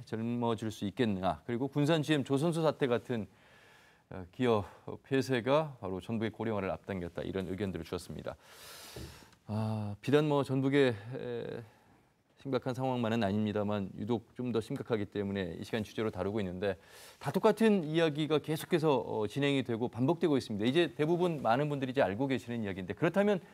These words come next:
전북만의 그래도, 어, 노력을 할 수 있는 대책은 없는 것일까? 이런 부분들을 이제 말씀을 좀 들어봐야 될 것 같습니다. 사실 아시는 것처럼 여러분 앞으로 삼십 년 후면 전주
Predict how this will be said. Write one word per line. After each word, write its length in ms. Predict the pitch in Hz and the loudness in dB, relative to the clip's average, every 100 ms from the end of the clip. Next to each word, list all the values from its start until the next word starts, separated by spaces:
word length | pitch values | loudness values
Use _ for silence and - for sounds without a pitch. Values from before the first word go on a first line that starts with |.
| - - | -20 -4
전북만의 760 | 151 175 214 202 190 165 127 117 | 0 2 4 6 6 4 2 -2
그래도, 560 | - 160 185 196 123 104 - - | 2 4 6 6 4 0 -12 -20
어, 160 | - 123 | -8 -4
노력을 320 | 120 143 135 | 0 2 2
할 80 | 131 | 0
수 120 | 131 | -2
있는 300 | 127 113 113 | -2 -2 -2
대책은 480 | 101 120 113 123 135 | 0 0 0 -2 -2
없는 240 | 113 113 123 | -2 0 0
것일까? 540 | 107 101 87 98 87 | 0 -2 -4 -2 -2
이런 240 | 113 127 117 | -4 -4 -4
부분들을 540 | 113 113 107 98 92 | -6 -4 -4 -2 -2
이제 240 | 87 92 90 _ _ _ - | -4 -8 -10 _ _ _ -14
말씀을 420 | 90 92 104 98 | -10 -6 -4 -4
좀 140 | 98 | -4
들어봐야 340 | 90 101 90 87 | -4 -4 -4 -4
될 140 | 87 | -6
것 80 | 85 | -8
같습니다. 440 | 82 87 82 - - - - - - | -8 -10 -12 -12 -14 -20 -20 -8 0
사실 380 | 143 175 165 - | 4 4 4 0
아시는 260 | - 135 170 | 0 2 2
것처럼 320 | 160 170 165 | 4 2 4
여러분 400 | 147 147 160 135 - _ - - - | 4 4 0 -4 -8 _ -20 -20 -16
앞으로 180 | - 139 | -8 -4
삼십 300 | 139 156 147 | -2 -2 0
년 160 | 156 139 | 2 2
후면 320 | 139 151 135 | 2 2 0
전주 560 | 131 139 147 139 110 | 0 2 4 4 4